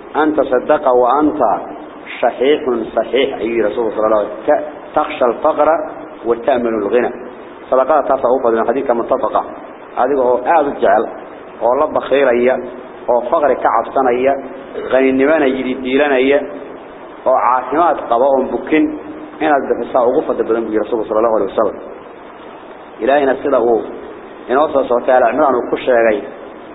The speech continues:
ee, baarinimo lama gaaro ruux hadduu sadexeen xoolo uu jecel yahay. "Lan tanaalu al-birra hatta tuhib-, hatta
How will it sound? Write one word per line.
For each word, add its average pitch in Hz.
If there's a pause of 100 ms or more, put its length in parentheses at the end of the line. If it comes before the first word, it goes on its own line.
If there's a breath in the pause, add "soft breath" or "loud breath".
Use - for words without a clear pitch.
(420)
ee, 113
baarinimo 131
lama 151
gaaro 139
ruux 135
hadduu 139
sadexeen 117
xoolo 127
uu 123
jecel 117
yahay. 107 (960)
"Lan 113
tanaalu 123
al-birra 143
hatta 117
tuhib-, 123
hatta 127